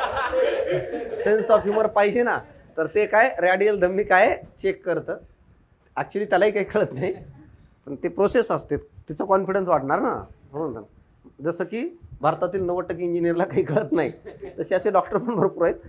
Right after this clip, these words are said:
पण ते का पकडतं? कारण ते स्वतःचे कॉन्फिडन्स वाढवून सांगतात, "नाही, आपल्याला समजते." आहे की नाही? असं पकडून कधी सांगितले का, "नाही, तू काही खरं नाही"? नाही ना, कारण त्याच्यावरून काही कळत नाही, पण एक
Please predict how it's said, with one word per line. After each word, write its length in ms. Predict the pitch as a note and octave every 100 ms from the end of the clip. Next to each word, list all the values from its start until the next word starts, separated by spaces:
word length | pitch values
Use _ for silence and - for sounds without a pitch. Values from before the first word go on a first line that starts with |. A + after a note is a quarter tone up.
| -
पण 120 | - G3
ते 80 | A#3+
का 160 | A#3+
पकडतं? 420 | A#3+ A3+ G#3+ G#3+ A3 - _ -
कारण 160 | D#3
ते 140 | D3+ F3
स्वतःचे 340 | F3+ G3+ G#3+
कॉन्फिडन्स 420 | G#3 F3+ F#3 F#3+
वाढवून 200 | E3+ E3
सांगतात, 240 | D3+ E3 F3
"नाही, 100 | D3+
आपल्याला 440 | C3 D3 G#3 E4 - -
समजते." 460 | A2+ G2+ - - - - - -
आहे 100 | F#3+
की 80 | A#3+
नाही? 140 | D#3
असं 140 | D3 F#3
पकडून 260 | F#3 G3
कधी 280 | F#3 F#3+ F3+
सांगितले 380 | F#3+ F3+ E3+ F3
का, 160 | E3+
"नाही, 160 | D#3 D#3+
तू 180 | D#3+ D#3+
काही 160 | D#3+
खरं 160 | D3 D3+
नाही"? 120 | D3
नाही 120 | F3+
ना, 140 | C#4+ D#3 - _ _ -
कारण 160 | - D#3+
त्याच्यावरून 280 | D#3+ D#3 F#3
काही 120 | G3+
कळत 220 | - F#3+ F#3
नाही, 120 | F3+
पण 100 | F#3+
एक 220 | G#3+ -